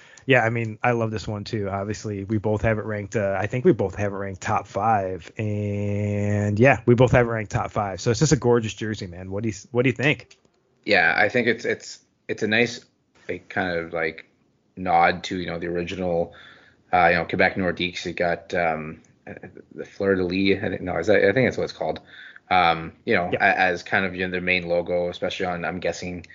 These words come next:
Speaker 2: which would maybe be a third jersey with just that as the logo. Um, I think these are just super clean. Um, I love the color combination of these jerseys. Um, just a lot of, of really nice little details, you know, placed throughout the jersey, and, and it just kind of,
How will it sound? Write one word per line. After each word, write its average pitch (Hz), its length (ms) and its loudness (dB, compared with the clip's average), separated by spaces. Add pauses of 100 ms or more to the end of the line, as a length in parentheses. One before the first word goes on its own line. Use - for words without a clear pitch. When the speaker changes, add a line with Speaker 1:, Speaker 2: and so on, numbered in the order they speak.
(640)
Speaker 2:
which - 340 -6
would 87 260 -6
maybe 87 240 0
be 85 160 -2
a 87 60 0
third 90 440 -2
jersey 92 360 2
with 87 160 -4
just 90 260 -4
that 90 240 4
as 87 140 0
the 87 60 -6
logo. 90 460 0 (360)
Um, 92 340 2
I 104 100 4
think 131 120 2
these 143 160 0
are 120 40 -4
just 110 180 -2
super 104 200 -4
clean. 92 560 -2
Um, 90 300 -2
I 90 80 2
love 98 400 2
the 101 80 -2
color 87 280 0
combination 82 480 -4
of 82 80 -8
these 85 140 -6
jerseys. 85 560 -4 (540)
Um, 87 420 0
just - 380 0 (120)
a - 140 -2
lot 104 260 8
of, 95 340 0
of 87 200 -6 (140)
really 110 400 2
nice 90 420 0
little 92 280 -2
details, 90 840 -4
you 95 100 -4
know, 82 120 -2
placed - 360 -2
throughout 87 260 -2
the 85 80 -6
jersey, 87 360 -2
and, 85 140 -2
and 78 200 -4
it - 160 -8
just - 180 -6
kind 87 180 -2
of, 78 220 -4